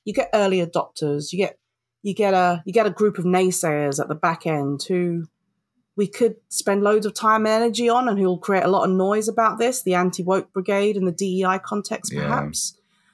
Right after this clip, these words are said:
Speaker 1: And often they steal the oxygen for the work. But actually, if we focus on, like, the middle majority, most people in organizations that we speak to want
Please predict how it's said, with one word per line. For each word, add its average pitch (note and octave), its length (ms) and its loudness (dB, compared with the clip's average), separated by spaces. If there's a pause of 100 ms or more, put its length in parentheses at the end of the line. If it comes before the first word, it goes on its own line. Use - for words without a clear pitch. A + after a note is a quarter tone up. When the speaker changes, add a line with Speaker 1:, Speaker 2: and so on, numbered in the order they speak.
(300)
Speaker 1:
And A3+ 100 4
often A3+ 240 0
they G3+ 160 2
steal A3 420 2
the G3+ 120 2
oxygen D#3+ 800 -2 (120)
for - 80 -10
the F3 80 0
work. E3+ 560 0
But G3+ 100 -2
actually, F3 420 0
if D#3 120 -8
we G#3 80 0
focus A#3+ 520 0
on, F#3 200 2
like, F3 160 0
the F3 60 2
middle G3 320 4
majority, F#3 800 0 (500)
most A3+ 340 0
people F3 380 -2
in F3 100 0
organizations E3 840 -2
that D#3+ 140 -4
we G3 120 -2
speak - 360 -8
to D3+ 360 -4 (540)
want F#3 380 0